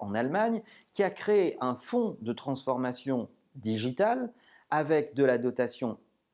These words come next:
interne pour sa transformation, mais aussi de la dotation de capital investissement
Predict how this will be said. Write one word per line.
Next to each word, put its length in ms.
interne 680
pour 160
sa 120
transformation, 840
mais 240
aussi 460
de 160
la 160
dotation 600
de 200
capital 720
investissement 840